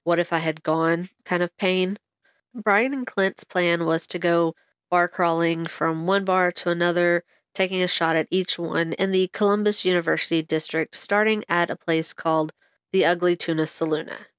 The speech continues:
Yes, that was the bar's real name. Weird, but catchy. As they're going from bar to bar, they run into people they know, hang out with them a little while. Everyone's just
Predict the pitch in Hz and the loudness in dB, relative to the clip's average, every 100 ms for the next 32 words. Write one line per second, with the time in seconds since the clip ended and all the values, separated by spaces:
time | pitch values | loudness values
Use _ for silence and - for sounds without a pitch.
0 | - - - - _ - - - - 160 | -2 -2 0 -6 _ -20 -20 -20 -6 -2
1 | 131 190 254 240 226 233 208 220 285 240 | 0 -2 0 2 2 0 0 0 2 2
2 | 233 247 247 _ 190 214 214 214 _ _ | 2 0 -6 _ 0 2 2 0 _ _
3 | - 285 - 208 - 214 208 _ _ _ | -2 -2 0 -2 -2 -4 -6 _ _ _
4 | _ - 208 214 208 226 247 233 220 185 | _ -6 0 2 2 2 0 0 -2 2
5 | 185 180 175 175 170 170 170 165 165 165 | 0 0 0 2 2 2 0 0 -2 -2
6 | 160 - 160 - 160 160 190 214 208 208 | -4 -4 -6 -4 0 0 2 2 4 4
7 | 208 196 190 196 190 165 180 185 180 180 | 4 0 -2 0 2 2 0 -2 0 0
8 | 175 170 175 170 170 - 185 196 190 175 | 2 2 2 2 2 0 -2 -2 -2 -2
9 | - 170 160 | 0 0 0